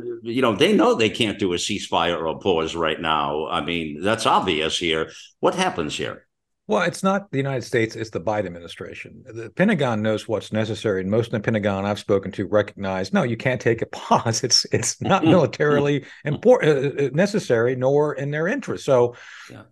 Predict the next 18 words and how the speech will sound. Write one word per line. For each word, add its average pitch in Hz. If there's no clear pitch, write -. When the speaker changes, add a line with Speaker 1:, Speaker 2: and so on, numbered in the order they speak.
Speaker 2:
it's, -
it's 156
the 160
Bidens. 113
Let's 139
be 139
very 113
clear 110
on 90
this. 90
It's 104
not 123
the -
United 127
States, 98
it's 107
the 110
Bidens. 85